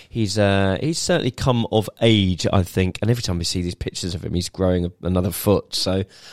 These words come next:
um, with his brother and his sister there, I imagine that, uh, this, this year might be the year. 'Cause again, it's, um, it's good for the royal family. It's good from a, a family aspect, but also a P R aspect. And no doubt he will steal the show,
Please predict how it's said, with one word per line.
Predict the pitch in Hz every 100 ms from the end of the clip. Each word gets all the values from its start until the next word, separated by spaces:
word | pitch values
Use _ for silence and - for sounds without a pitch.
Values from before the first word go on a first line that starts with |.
| -
um, | 92 98 -
with | 131
his | 113 120 101
brother | 123 110
and | 104 98
his | 95
sister | - - -
there, | 92 90 80 -
I | 92
imagine | 90 90 85 90 87
that, | 73 71
uh, | 85 82
this, | - 101 -
this | - 104 98
year | 87
might | 82 80 -
be | 78
the |
year. | 80 78 78 -
'Cause | - 156
again, | 160 147 135
it's, | 143 - 147
um, | 131 127
it's | 127
good | - 147
for | -
the | 101
royal | 104 95
family. | - 107 104 101 - - -
It's | 107 -
good | 120 107
from | 104 95
a, | 92 87 85 - -
a | 76
family | - 107 95 92 90 -
aspect, | 98 - 92 -
but | -
also | 92 92
a | 87
P | - 104
R | 90 87 87
aspect. | - - 90 -
And | 90 80 - - -
no | 107 117 110
doubt | 98 90 -
he | 95 98
will | 90 92 90
steal | - - 113 110 101
the | 95
show, | - 101 92 87